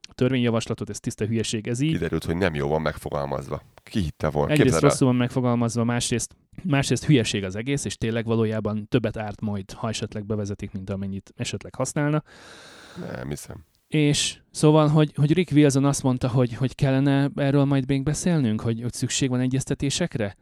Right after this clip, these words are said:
Speaker 1: Természetesen igen, de, de nyuszi fül, nem ebbe kellett volna kezdeni, mielőtt megszavazzátok a rohadt törvényeteket, de tényleg, tehát,
Speaker 2: Nem,
Speaker 1: hogy
Speaker 2: nincs idejük.
Speaker 1: le kellett volna ülni,
Speaker 2: Sietni kell.
Speaker 1: beszélgetni,
Speaker 2: Mindjárt
Speaker 1: és
Speaker 2: választások
Speaker 1: akkor
Speaker 2: van.
Speaker 1: igen, igen, és akkor majd utána. Should we have done more consultation? Absolutely.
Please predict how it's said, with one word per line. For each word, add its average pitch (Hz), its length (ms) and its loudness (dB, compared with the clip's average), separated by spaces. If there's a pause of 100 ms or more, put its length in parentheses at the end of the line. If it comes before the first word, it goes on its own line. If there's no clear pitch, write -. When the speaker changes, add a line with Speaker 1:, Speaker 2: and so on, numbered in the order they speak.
Speaker 1:
Természetesen 127 640 -4
igen, 104 340 -4
de, 120 140 -2
de 123 220 0
nyuszi 131 280 0
fül, 110 180 0
nem 107 180 0
ebbe 110 160 -2
kellett 113 220 -6
volna 113 160 -2
kezdeni, 113 360 -2
mielőtt 101 300 -4
megszavazzátok 110 640 -4
a 117 40 -4
rohadt 104 240 -6
törvényeteket, 107 640 -4
de 95 100 -10
tényleg, 95 360 -8
tehát, - 180 -10
Speaker 2:
Nem, 107 140 -4
Speaker 1:
hogy 90 100 -12
Speaker 2:
nincs 71 180 -10
idejük. 127 260 -6
Speaker 1:
le 135 80 -2
kellett 127 220 -2
volna 113 180 -2
ülni, 110 120 0
Speaker 2:
Sietni 107 140 -2
kell. 131 100 -4
Speaker 1:
beszélgetni, 143 440 0
Speaker 2:
Mindjárt 156 280 -2
Speaker 1:
és 135 60 -8
Speaker 2:
választások - 380 -2
Speaker 1:
akkor 131 180 2
Speaker 2:
van. - 160 -12 (200)
Speaker 1:
igen, 120 280 0
igen, 117 160 -2
és 117 80 -2
akkor 131 140 -4
majd 135 120 0
utána. 104 460 -4 (420)
Should 147 300 4
we 139 80 4
have 135 200 2
done 127 160 0
more 127 260 4
consultation? 147 800 -2
Absolutely. 123 840 2